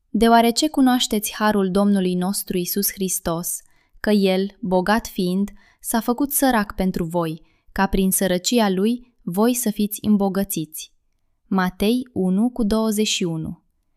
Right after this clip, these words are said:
Și ea va naște un fiu și îi vei pune numele Isus,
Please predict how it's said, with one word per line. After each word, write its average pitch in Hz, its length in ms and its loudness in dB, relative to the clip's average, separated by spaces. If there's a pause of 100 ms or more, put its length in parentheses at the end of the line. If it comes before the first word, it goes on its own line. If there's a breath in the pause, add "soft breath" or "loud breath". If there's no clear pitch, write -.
(220)
Și - 300 0
ea 226 220 2
va 226 140 4
naște 220 360 0
un 208 160 2
fiu 170 420 -4 (260)
și - 180 -4
îi 196 100 4
vei 185 180 2
pune 233 280 0
numele 226 440 2
Isus, 190 600 -4